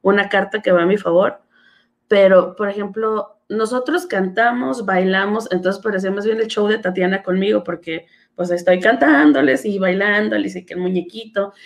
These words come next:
y que contándoles el cuento para que aprendan a multiplicar. Entonces, haz de cuenta que era como un show,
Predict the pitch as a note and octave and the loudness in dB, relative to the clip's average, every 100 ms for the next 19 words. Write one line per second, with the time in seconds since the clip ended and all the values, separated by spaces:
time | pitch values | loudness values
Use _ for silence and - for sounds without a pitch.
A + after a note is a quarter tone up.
0 | - - G3+ G3+ G3+ G3+ G#3 G3 F#3+ F#3+ | -6 0 2 4 4 4 4 4 4 2
1 | F3 G3 F#3+ F#3 F3 E3 D#3+ D#3+ E3+ F3+ | 2 2 2 0 -2 -2 -2 -6 -4 0
2 | F3+ E3+ E3 E3 E3 E3+ F3+ - F#3+ G3+ | 2 2 2 0 0 -4 -4 0 0 0
3 | G#3 - _ _ _ _ F#3 F#3 G#3 G3+ | -4 -16 _ _ _ _ 0 4 2 4
4 | E3+ F3+ B3 D#4+ F#4 - C#4+ C4+ - C4 | 2 2 4 4 4 0 0 0 0 0
5 | G#3+ A3 B3 B3 D4 C#4 F#4+ - | 2 2 0 -2 2 2 2 -2